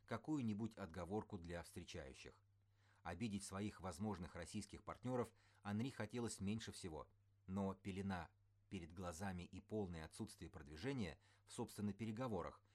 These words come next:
умоляли его покончить с этими изнурительными алкогольными турами и вернуться в гостиницу.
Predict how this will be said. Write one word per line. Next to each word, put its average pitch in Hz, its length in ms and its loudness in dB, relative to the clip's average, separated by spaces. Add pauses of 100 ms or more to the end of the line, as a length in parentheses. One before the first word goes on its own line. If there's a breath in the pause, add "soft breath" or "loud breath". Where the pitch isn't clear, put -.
(180 loud breath)
умоляли 113 460 4
его 87 240 -2
покончить 92 560 -2
с - 140 -4
этими 90 400 -2
изнурительными 87 680 -2
алкогольными 85 680 -4
турами 110 480 4 (240 loud breath)
и 143 80 -4
вернуться 90 460 0
в - 20 -6
гостиницу. 80 680 -6